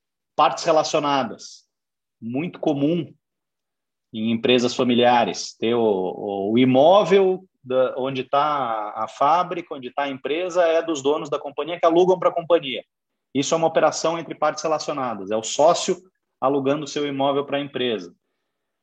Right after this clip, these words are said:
Então, esse contrato vai passar por um escrutínio muito grande. Durante o processo de diligência, de, de due diligence, que os advogados vão olhar, eles vão ver o contrato, vão en-, vai, vai se entender se tá a mercado, e se não tiver a mercado, vai ter que ser adequado.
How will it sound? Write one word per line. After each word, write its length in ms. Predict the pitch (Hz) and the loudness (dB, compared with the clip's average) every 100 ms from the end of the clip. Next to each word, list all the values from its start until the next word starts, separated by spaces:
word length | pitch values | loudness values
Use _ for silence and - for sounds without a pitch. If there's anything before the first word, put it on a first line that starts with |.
| _ - | _ -6
Então, 180 | 117 | -2
esse 140 | 143 - | -2 -2
contrato 600 | 160 127 139 185 190 123 | -2 0 4 4 2 -4
vai 320 | 101 127 - | -4 -4 -4
passar 400 | - 185 - 165 | -6 -6 -4 -6
por 160 | - 185 | -6 -10
um 100 | 185 | -12
escrutínio 560 | 180 175 165 - 175 | -10 -12 -12 -10 -10
muito 280 | 180 165 180 | -8 -6 -2
grande. 500 | 185 170 196 160 - _ _ _ _ _ | 4 4 4 2 -2 _ _ _ _ _
Durante 320 | 120 135 170 | 2 4 2
o 40 | - | 0
processo 360 | 151 147 135 | 2 4 2
de 80 | 123 | 0
diligência, 720 | 120 117 98 139 202 - - - _ _ _ _ _ _ _ _ _ | -2 -2 0 0 0 -6 -12 -18 _ _ _ _ _ _ _ _ _
de, 220 | 95 92 | -10 -8
de 180 | 90 101 | -6 -2
due 200 | 110 104 | 2 2
diligence, 640 | 101 190 208 110 92 90 | 4 6 6 4 0 -2
que 100 | - | -4
os 100 | 95 | 0
advogados 500 | 101 104 104 110 110 | 0 2 4 4 2
vão 100 | 110 | 0
olhar, 220 | 101 131 | 0 0
eles 140 | 175 175 | -2 -2
vão 200 | 208 180 | -2 -2
ver 200 | 160 190 | -2 -2
o 60 | 190 | -2
contrato, 580 | 156 135 135 170 - | -6 -4 -4 -4 -6
vão 80 | 135 | -10
en-, 160 | 151 143 135 107 101 | -10 -10 -8 -8 -2
vai, 240 | 117 120 - | -2 0 2
vai 180 | 135 | 0
se 160 | 165 160 | 0 -4
entender 340 | 143 123 131 | -2 0 2
se 200 | 143 - | 0 -2
tá 120 | - 131 | -2 -2
a 60 | |
mercado, 380 | 127 - 131 160 | -2 -4 -2 -2
e 40 | |
se 140 | 175 196 | -6 -10
não 100 | 202 | -10
tiver 200 | 165 175 | -2 0
a 60 | |
mercado, 400 | 165 147 147 160 | 0 -2 -2 -4
vai 120 | 190 185 | -6 -16
ter 100 | - | -10
que 60 | |
ser 100 | - | -6
adequado. 540 | 196 208 180 165 156 | -4 -2 4 4 4